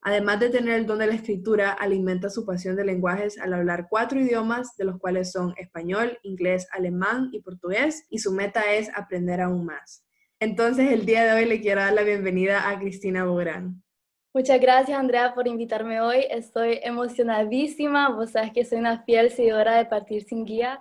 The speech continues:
Speaker 2: y no me pierdo ni tan solo un episodio. Yo te he visto crear y crecer este proyecto junto a Sara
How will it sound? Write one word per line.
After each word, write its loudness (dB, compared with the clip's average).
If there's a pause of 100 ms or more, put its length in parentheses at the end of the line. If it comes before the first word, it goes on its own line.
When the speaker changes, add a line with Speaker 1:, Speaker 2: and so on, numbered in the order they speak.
Speaker 2:
y -6
no 0
me 0
pierdo 2
ni -4
tan 0
solo -2
un -2
episodio. -2 (140)
Yo -8
te -2
he 0
visto -2
crear 2
y -8
crecer 0
este -2
proyecto -2
junto -4
a -6
Sara -2